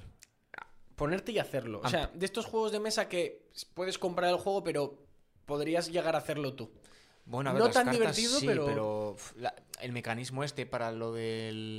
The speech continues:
Speaker 2: la, la flechita.
Speaker 1: Solo es taparlo.
Speaker 2: Ya, bueno.
Speaker 1: Porque al final,
Speaker 2: Ya, ya, ya.
Speaker 1: al final es un disco que giras y una,
Speaker 2: O sea,
Speaker 1: por
Speaker 2: la,
Speaker 1: otro lado una flechita.
Speaker 2: es un juego que te pone como una carta con dos opciones.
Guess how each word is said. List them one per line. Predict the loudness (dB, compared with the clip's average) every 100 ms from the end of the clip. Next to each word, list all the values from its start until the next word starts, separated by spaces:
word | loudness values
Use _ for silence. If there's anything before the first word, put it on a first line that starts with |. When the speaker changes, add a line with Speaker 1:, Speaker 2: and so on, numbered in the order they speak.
| -8 -6
Speaker 2:
la, | -4 -4 -6
la | -6
flechita. | -4 -4 -4 -6 -10
Speaker 1:
Solo | -4 -2 -2
es | -6 -6
taparlo. | -2 0 0 -2 -10 -16 _ _ -20 _ _ _ _ -20 -20 _
Speaker 2:
Ya, | -8 -6
bueno. | -6 -10 -12 -8
Speaker 1:
Porque | -6
al | -4
final, | -2 0 0 0 -6 -20 _
Speaker 2:
Ya, | -2 0
ya, | 2
ya. | 0 -2 -4
Speaker 1:
al | -6
final | -2 0 2
es | 0
un | -2 -2
disco | -2 -2 -4 -6 -12
que | -10
giras | -6 -4 -4 -4 -10 _ _ -8
y | -2
una, | 2
Speaker 2:
O | 6
sea, | 6
Speaker 1:
por |
Speaker 2:
la, | 6
Speaker 1:
otro | 6
lado | 4
una | 4 2
flechita. | 0 0 0
Speaker 2:
es | 0
un |
juego | 0 -2 -2
que |
te | -4
pone | -2 -2 0
como | 0 0
una | 0 0
carta | 0 0
con | -2 0
dos | 2 4 4 4 0
opciones. | 0 2 2 2 -4 -10